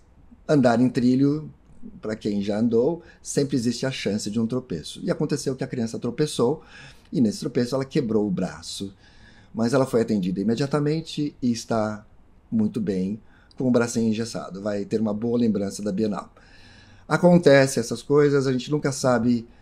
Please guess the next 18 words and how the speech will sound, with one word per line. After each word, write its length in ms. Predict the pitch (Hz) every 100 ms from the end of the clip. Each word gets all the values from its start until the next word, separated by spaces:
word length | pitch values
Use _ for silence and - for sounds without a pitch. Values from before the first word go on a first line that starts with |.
| -
o 100 | 135
que 200 | 120 160
pode 480 | - 139 127 117 107
liberar, 580 | 107 95 104 110 120 117
o 60 | 113
que 100 | 127
não 160 | 117
pode 320 | 117 113 101
liberar 400 | 101 98 98 98
numa 160 | 98 95
exposição. 680 | 92 92 87 - 110 113 113 - - - - - - - - -
Ah, 460 | - 208 - - 92 110 - - -
faz-, 240 | 117 110 -
fazer 300 | 110 110 104
o 40 |
quê? 180 | - 87
Ah, 680 | 80 87 - - - - 104
são 380 | 113 110 104